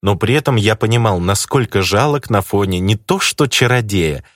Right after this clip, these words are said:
а и простого мага со стикером в руке. Таких рун кокарда в печати для выстрела молнии из самого простого стикера было шесть, а в том, чем француз приложил грека, наверняка в десятки раз больше.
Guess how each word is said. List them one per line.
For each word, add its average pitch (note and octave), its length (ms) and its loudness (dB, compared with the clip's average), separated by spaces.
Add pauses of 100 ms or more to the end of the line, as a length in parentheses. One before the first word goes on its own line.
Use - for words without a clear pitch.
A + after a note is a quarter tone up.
(140)
а A#2 100 2
и A#2 80 2
простого A2 520 0
мага B2 400 0
со G#2 180 0
стикером F#2 540 -2
в E2+ 60 -4
руке. D#2+ 360 -4 (680)
Таких B2+ 340 0
рун D#3 200 2
кокарда B2+ 680 0 (200)
в - 100 -20
печати B2+ 460 0
для A2 240 2
выстрела A#2 460 0
молнии B2+ 360 2
из F#2+ 100 -2
самого A2 320 2
простого A2 460 0
стикера G#2+ 460 -2
было A#2+ 380 0
шесть, - 520 -2 (200)
а G#2+ 100 0
в - 100 -6
том, B2+ 260 0
чем A2 240 0
француз G#2+ 540 -2
приложил F#2+ 540 0
грека, G#2 440 -2
наверняка G#2 600 0
в G2+ 120 -6
десятки A2+ 600 0
раз G#2 220 0
больше. G#2+ 460 -2